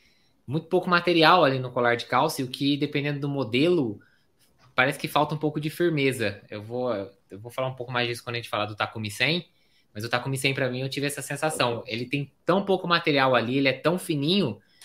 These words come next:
que pra mim parece que falta firmeza no colar de cálcio, que traz essa,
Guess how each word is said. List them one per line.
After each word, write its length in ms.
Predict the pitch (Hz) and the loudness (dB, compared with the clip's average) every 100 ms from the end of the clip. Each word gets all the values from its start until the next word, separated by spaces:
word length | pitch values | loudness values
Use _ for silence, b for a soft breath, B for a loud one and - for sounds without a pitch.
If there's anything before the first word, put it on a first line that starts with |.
| b | b
que 200 | - 117 | -10 -10
pra 220 | 131 131 131 | -2 0 0
mim 120 | 139 | 2
parece 260 | 143 143 | 2 0
que 80 | - | -2
falta 260 | - 143 143 | -2 0 0
firmeza 480 | - 151 139 160 160 | 0 0 2 2 0
no 80 | 151 | 0
colar 240 | 147 139 | 2 2
de 100 | 139 | 0
cálcio, 440 | - 135 143 - 147 | 0 2 2 -2 -8
que 120 | - | -10
traz 340 | - 147 170 | 2 4 4
essa, 460 | 170 - 170 156 | 2 4 6 6